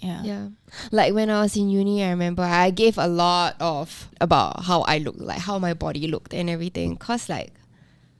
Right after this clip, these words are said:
Speaker 2: I'm a, I'm a dancer, ma. But I was one of, I was in the category whereby I was a chubby dancer, and I never got it. I never understood that. But then the more I look at, like,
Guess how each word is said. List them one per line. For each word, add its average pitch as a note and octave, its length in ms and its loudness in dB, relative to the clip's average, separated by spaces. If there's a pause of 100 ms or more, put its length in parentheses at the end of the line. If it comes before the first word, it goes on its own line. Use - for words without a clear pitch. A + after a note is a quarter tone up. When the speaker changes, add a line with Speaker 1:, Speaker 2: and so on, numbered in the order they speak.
(720)
Speaker 2:
I'm G3 180 2
a, - 120 -2
I'm F#3 160 0
a F3+ 40 2
dancer, E3+ 480 -2
ma. E3+ 260 -4 (440)
But F#3+ 160 8
I G3 100 8
was F#3 420 2
one A3+ 240 2
of, F#3 180 0 (260)
I A3 80 10
was A#3 120 8
in B3 100 4
the B3+ 100 6
category B3 680 8
whereby F3 420 6
I E3+ 40 8 (120)
was E3+ 120 2
a E3 80 4
chubby E3 380 -2
dancer, D#3+ 320 -4
and E3+ 200 0
I F#3+ 60 -2
never A3 280 2
got E3 240 0
it. - 160 -4
I F#3 60 -6
never G#3 260 -2
understood F#3 560 -4
that. - 200 -8 (1000)
But G#3+ 160 6
then F4+ 200 2
the F#3+ 80 0
more G3+ 260 4
I F3 160 4
look F#3 260 4 (400)
at, - 240 0
like, - 220 -8